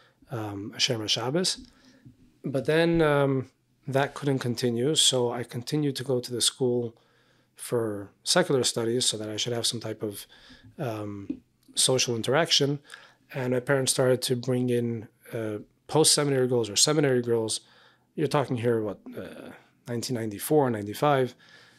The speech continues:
um, ninety-six. And, uh, they, they came, they would be there for the year.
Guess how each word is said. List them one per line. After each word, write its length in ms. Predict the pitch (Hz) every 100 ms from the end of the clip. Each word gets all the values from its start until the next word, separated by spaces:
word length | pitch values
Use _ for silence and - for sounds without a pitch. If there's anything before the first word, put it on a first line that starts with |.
| _ -
um, 500 | 131 113 107 104 104 _ _ _ _ _ - -
ninety-six. 840 | 123 107 101 - 160 147 - - - - - _ _ _ - -
And, 340 | 127 123 123
uh, 340 | 120 120 117 120 -
they, 180 | 143
they 220 | 139 143 139
came, 340 | - 123 143
they 60 | 127
would 180 | 120
be 80 | 120
there 120 | 123
for 460 | 117 117 113 107 113
the 100 | 110
year. 400 | 110 110 110 139